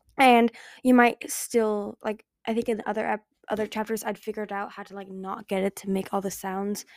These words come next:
of, like, the pages turning and when I'm reading. I don't have that configured yet because this is my first time ever recording with a microphone in, like,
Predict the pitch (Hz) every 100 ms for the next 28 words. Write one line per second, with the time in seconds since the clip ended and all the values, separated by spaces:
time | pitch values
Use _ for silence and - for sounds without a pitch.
0 | - - - 247 247 247 208 202 196 -
1 | 214 196 190 190 190 185 196 _ _ _
2 | 214 190 190 196 214 220 - _ _ _
3 | - 214 214 _ _ - 214 220 233 220
4 | 196 - 190 196 196 202 214 226 233 -
5 | _ - 185 196 180 - - _ _ -
6 | 196 190 175 180 - 185 - 180 - 180
7 | 190 - 208 202 196 190 202 - 175 170
8 | 170 170